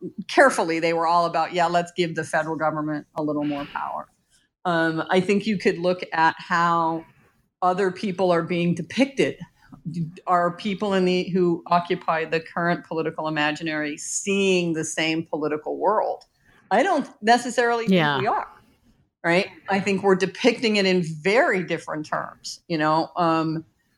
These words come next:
Speaker 1: some people see immigrants in one way and some people see them in a very different way. And we use different language to describe them. So we're actually,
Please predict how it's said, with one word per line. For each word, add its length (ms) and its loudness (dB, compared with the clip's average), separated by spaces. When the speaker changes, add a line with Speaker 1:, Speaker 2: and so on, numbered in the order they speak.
Speaker 1:
some 280 2
people 320 0
see 320 0
immigrants 580 0
in 140 -2
one 220 0
way 160 2
and 160 0
some 240 0
people 260 -2
see 220 -2
them 180 2
in 80 2
a 80 0
very 640 0
different 440 0
way. 340 2
And 160 0
we 440 -4
use 400 2
different 500 0
language 760 0
to 120 -4
describe 680 2
them. 160 -4
So 100 2
we're 240 0
actually, 540 0